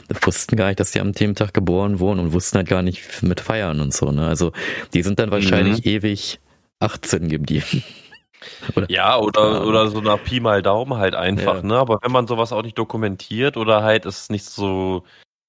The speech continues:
Speaker 2: ja, du hattest da, glaub ich, auch andere Probleme gehabt, als das Datum deines Kindes aufzuschreiben, wann es auf die Welt kam. Vielleicht wusstest du ja nicht mal, welches Datum war, weil du auch keinen Kalender hattest, ne?
Speaker 1: Ja,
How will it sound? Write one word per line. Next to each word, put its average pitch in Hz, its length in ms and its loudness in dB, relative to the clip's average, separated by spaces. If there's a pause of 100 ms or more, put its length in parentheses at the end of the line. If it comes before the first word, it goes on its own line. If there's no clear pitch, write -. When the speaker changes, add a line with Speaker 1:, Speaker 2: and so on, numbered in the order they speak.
(200)
Speaker 2:
ja, 87 100 -4
du 92 120 -8
hattest - 180 -10
da, 98 100 -2
glaub 98 140 2
ich, 92 80 -4
auch 87 80 -4
andere 104 300 2
Probleme 101 440 2
gehabt, 98 240 0
als 90 160 2
das 95 160 2
Datum 95 280 -2
deines 95 260 0
Kindes 104 280 -2
aufzuschreiben, 95 500 -2
wann 92 100 0
es 90 60 -2
auf 90 360 0
die 92 100 -8
Welt 95 220 0
kam. 87 240 2
Vielleicht 95 240 0
wusstest 107 300 -2
du 107 40 4
ja 101 60 4
nicht 98 120 -2
mal, 95 160 2
welches 101 280 -2
Datum 95 340 0
war, 98 120 4
weil 101 80 0
du 95 100 2
auch 95 120 0
keinen 90 220 -4
Kalender 98 380 -2
hattest, 87 360 -10
ne? 90 220 -4
Speaker 1:
Ja, 92 220 -4